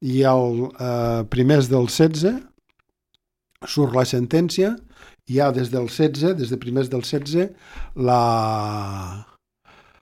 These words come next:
la, l'aigua la torna a portar Aigües Tres Cales a través d'Aquàlia i torna a cobrar d'Aquàlia estos cent mil euros. Llavors vam estar onze, dotze, tretze, catorze i quinze. És, i estos cinc anys que va estar portant-ho, eh, dire-,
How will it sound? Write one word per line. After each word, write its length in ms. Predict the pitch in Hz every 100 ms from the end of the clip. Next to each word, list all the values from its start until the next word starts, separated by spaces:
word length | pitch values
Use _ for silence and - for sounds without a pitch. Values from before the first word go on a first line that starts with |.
| _ _
la, 260 | - 123 120 113
l'aigua 460 | 120 135 139 156 180
la 80 | 139
torna 260 | 131 123 127
a 80 | 123
portar 480 | 123 117 160 202 214 _ _ _ _ _ - -
Aigües 320 | 127 131 135
Tres 200 | 135 131
Cales 380 | 160 156 208 - -
a 120 | 113
través 380 | 110 113 127 170
d'Aquàlia 540 | 156 143 120 107 98 85 -
i 80 | 113 113 -
torna 340 | 113 120 151 131
a 80 | 117 -
cobrar 300 | 107 120 110
d'Aquàlia 500 | 110 120 151 156 185
estos 240 | - 143 -
cent 120 | 123
mil 200 | 123 107
euros. 320 | 98 92 104 - - -
Llavors 240 | 117 127
vam 140 | 139 127
estar 220 | - 117 113 -
onze, 380 | 147 160 165 165
dotze, 340 | 147 147 165 160
tretze, 320 | 139 143 131
catorze 400 | 123 131 156 175
i 40 |
quinze. 300 | - 120 101
És, 120 | 117 135
i 140 | 120
estos 280 | 117 117 113
cinc 200 | 135 135
anys 320 | 190 240 254 - - - -
que 140 | 123 113
va 80 | 120
estar 200 | - 117
portant-ho, 520 | 123 123 143 123 110 98 - - - -
eh, 440 | 117 110 110 107 117
dire-, 320 | 127 127